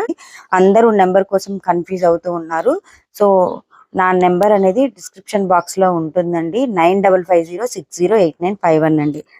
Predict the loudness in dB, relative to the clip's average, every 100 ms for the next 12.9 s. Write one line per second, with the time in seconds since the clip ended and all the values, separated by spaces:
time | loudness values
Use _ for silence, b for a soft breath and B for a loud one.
0 | b _ 2 4 4 4 4 2 2 2
1 | 2 2 0 2 0 0 -4 -2 -2 -6
2 | -14 -14 -14 -8 -8 -8 -10 -10 -2 2
3 | 4 4 2 -2 -6 -2 0 2 2 0
4 | -2 -12 -14 -6 -4 0 4 4 4 4
5 | 2 2 4 4 4 2 2 0 -2 0
6 | 0 0 0 0 2 0 0 2 4 6
7 | 6 4 4 2 2 -2 -4 2 6 6
8 | 4 2 2 4 4 2 0 0 2 0
9 | 0 0 0 4 6 6 6 6 6 6
10 | 4 4 6 6 4 2 2 2 2 4
11 | 4 2 0 2 2 6 6 6 4 0
12 | 0 2 2 2 2 2 0 0 0